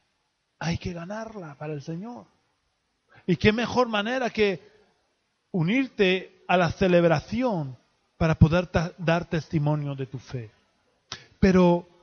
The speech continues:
no te unas a los excesos y a los abusos que comete la familia.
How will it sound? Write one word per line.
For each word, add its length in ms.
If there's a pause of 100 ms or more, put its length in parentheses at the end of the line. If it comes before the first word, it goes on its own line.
(200)
no 200
te 180
unas 640 (580)
a 140
los 160
excesos 680
y 100
a 60
los 140
abusos 420
que 140
comete 380
la 100
familia. 560